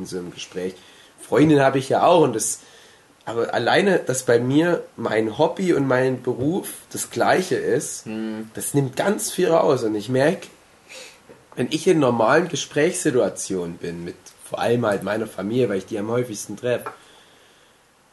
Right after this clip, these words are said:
Speaker 1: das meiste, was ich <coughs> beizutragen habe, das sind Anekdoten von früher.
Speaker 2: Mhm.
Speaker 1: Das ist schon komisch, weil man nicht viel Neues generiert.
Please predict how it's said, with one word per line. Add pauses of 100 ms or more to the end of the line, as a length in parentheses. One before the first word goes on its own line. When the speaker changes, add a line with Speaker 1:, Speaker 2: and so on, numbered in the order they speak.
Speaker 1:
das
meiste,
was
ich (400)
<coughs>
beizutragen
habe, (380)
das
sind
Anekdoten
von
früher. (120)
Speaker 2:
Mhm. (800)
Speaker 1:
Das
ist
schon
komisch,
weil
man
nicht
viel
Neues
generiert.